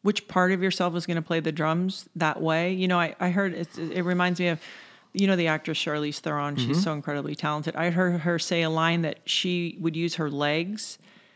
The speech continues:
Speaker 1: and she would stand in a posture the way she thought the character
Speaker 2: Hmm.
Speaker 1: would stand. And she said it would help her get, embody that person.
Speaker 2: Huh.
Speaker 1: Did you,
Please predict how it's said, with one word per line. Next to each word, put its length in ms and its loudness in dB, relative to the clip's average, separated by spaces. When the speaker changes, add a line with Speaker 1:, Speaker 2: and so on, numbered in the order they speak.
Speaker 1:
and 180 2
she 180 2
would 180 2
stand 600 0
in 120 0
a 40 -2
posture 1080 -2
the 100 -2
way 160 0
she 200 0
thought 240 -2
the 80 -6
character 760 -4
Speaker 2:
Hmm. 220 0
Speaker 1:
would 180 -4
stand. 680 -2
And 120 -4
she 140 -2
said 400 -4
it 80 -2
would 160 -2
help 300 -4
her 120 -4
get, 520 -6
embody 720 0
that 380 0
person. 640 -4
Speaker 2:
Huh. 160 -4
Speaker 1:
Did 180 2
you, 800 0